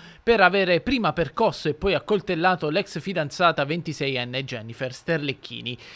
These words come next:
Il ragazzo si trova ricoverato all'interno del reparto dedicato ai detenuti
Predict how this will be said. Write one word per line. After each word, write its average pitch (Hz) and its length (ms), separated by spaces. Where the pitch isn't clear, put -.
Il 233 120
ragazzo 185 420
si 151 120
trova 147 300
ricoverato 147 640
all'interno 127 520
del 131 320
reparto 160 500
dedicato 139 460
ai 139 80
detenuti 147 580